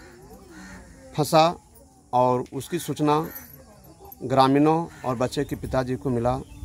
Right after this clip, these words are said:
और हम लोग ग्रामीण और बच्चे के पिताजी वहां जाने पर बच्चा को देखने से प्रतीत होता है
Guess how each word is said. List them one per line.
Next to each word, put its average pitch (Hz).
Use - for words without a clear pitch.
और 117
हम 131
लोग 127
ग्रामीण 135
और 123
बच्चे 143
के 139
पिताजी 151
वहां 135
जाने 131
पर 147
बच्चा 214
को 208
देखने 185
से 202
प्रतीत 175
होता 170
है 170